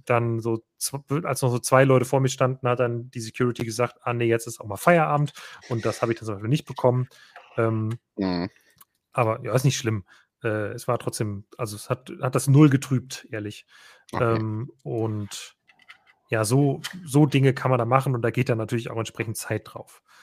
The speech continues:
Speaker 1: Ähm, und unter anderem gab's eben auch im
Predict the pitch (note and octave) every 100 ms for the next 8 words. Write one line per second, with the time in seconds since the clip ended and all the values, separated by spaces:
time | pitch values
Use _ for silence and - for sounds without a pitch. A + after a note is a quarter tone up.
0 | - _ _ - A2 A2 A2+ A2+ B2+ _
1 | - F3+ - D#3 D#3+ B2 D3+ D#3 A#2 C3
2 | - - C#3+ - C#3+ C#3+ - A#2+ A#2+ A#2
3 | A#2